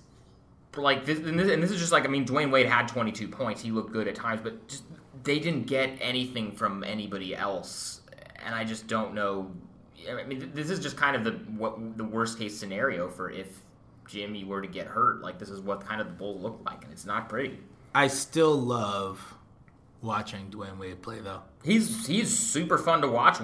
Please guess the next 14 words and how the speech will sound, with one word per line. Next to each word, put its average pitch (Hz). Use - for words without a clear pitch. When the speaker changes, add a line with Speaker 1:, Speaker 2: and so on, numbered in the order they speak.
Speaker 1:
He, 135
he 139
still 175
has 170
flashes 147
sometimes 104
of 95
the 95
old 98
Dwayne 101
Wade. 110
Speaker 2:
Yeah, 165
like 147
those, 156